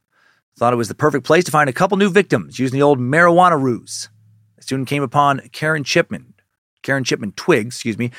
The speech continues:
and Stacy Ann Redcap, both seventeen. The girls had recently gotten jobs at, uh, fast food restaurants,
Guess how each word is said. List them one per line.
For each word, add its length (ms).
and 120
Stacy 480
Ann 340
Redcap, 500
both 180
seventeen. 540
The 60
girls 220
had 100
recently 300
gotten 200
jobs 400
at, 160
uh, 160
fast 300
food 140
restaurants, 420